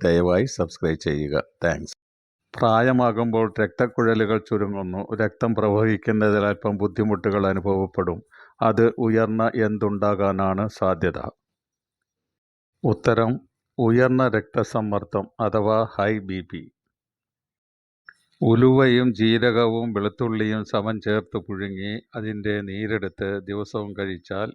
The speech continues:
നിയന്ത്രിക്കാവുന്ന രോഗം ഏത്? ഉത്തരം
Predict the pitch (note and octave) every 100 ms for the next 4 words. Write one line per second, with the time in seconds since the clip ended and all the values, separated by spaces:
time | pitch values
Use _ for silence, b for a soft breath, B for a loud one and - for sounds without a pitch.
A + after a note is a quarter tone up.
0 | - G#2 G2+ G2+ F#2+ G2 G2 F#2 F#2 F2+
1 | F2+ - G2+ C3+ - E2+ E2 D#2+ - _
2 | _ _ _ _ _ _ _ _ _ _
3 | _ - A2+ C3 G2+ G2+